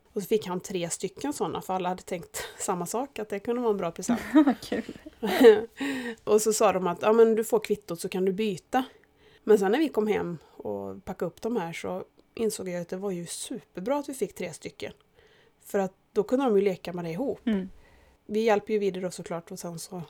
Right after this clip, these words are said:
Speaker 1: gör de, och de tycker också det. Alla barn tycker det är roligt med såpbubblor.
Speaker 2: Ja, ja.
Speaker 1: Så att vi kommer inte byta dem, utan det blev ju en aktivitet.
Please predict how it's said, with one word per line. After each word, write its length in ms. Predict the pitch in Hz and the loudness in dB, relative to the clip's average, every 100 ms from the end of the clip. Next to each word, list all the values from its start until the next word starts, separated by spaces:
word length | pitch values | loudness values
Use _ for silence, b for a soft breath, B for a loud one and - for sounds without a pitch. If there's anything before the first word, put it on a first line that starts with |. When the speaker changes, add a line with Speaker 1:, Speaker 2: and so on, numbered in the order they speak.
| - - | -16 -10
Speaker 1:
gör 220 | 196 175 | -4 -2
de, 220 | 170 165 | -2 -4
och 60 | 180 | -4
de 160 | 180 214 | -2 -2
tycker 160 | 262 | -4
också 240 | 202 - 285 | -4 -4 -2
det. 100 | 247 | 0
Alla 200 | 196 185 | 0 -2
barn 140 | 294 | -4
tycker 220 | - 190 | -6 -8
det 40 | 175 | -6
är 20 | |
roligt 180 | 180 - | -6 -8
med 100 | 156 | -10
såpbubblor. 580 | 175 160 - 160 233 220 | -8 -8 -10 -8 -8 -6
Speaker 2:
Ja, 180 | 160 220 | -4 -4
ja. 120 | - B B B B _ _ - | -4 B B B B _ _ -16
Speaker 1:
Så 160 | - | -12
att 60 | 185 | -8
vi 200 | 185 180 | -6 -6
kommer 220 | - 214 | 0 2
inte 160 | 208 185 | 2 -2
byta 300 | 175 - 165 | -10 -8 -8
dem, 180 | 190 | -6
utan 380 | 196 190 180 175 | -8 -8 -10 -8
det 60 | 185 | -4
blev 320 | 202 185 180 | -2 -2 -4
ju 200 | 180 180 | -6 -6
en 160 | 180 185 | -6 -8
aktivitet. 920 | - - 185 - 185 180 - - | -10 -12 -14 -10 -10 -10 -14 -18